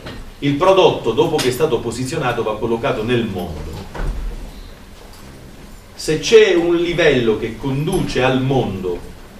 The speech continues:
del prodotto del nostro sistema delle imprese, questo asset è prevalentemente il ferro. Poi c'è l'asset dell'acqua, ma prevalentemente il ferro.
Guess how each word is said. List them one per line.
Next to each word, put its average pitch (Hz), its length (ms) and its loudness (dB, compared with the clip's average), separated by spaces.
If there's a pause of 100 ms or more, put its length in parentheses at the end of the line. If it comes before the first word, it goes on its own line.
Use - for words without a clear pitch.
del 127 200 0
prodotto 151 580 4
del 113 160 -2
nostro 151 260 -2
sistema 131 440 -4
delle 165 220 2
imprese, 175 760 -2 (920)
questo 208 440 6
asset 160 560 2
è 156 140 4
prevalentemente 147 840 4
il 127 160 2
ferro. - 540 -8 (520)
Poi 190 200 4
c'è 160 180 4
l'asset 143 560 2
dell'acqua, 120 640 2 (440)
ma 131 140 0
prevalentemente 127 840 2
il 254 140 4
ferro. - 360 -4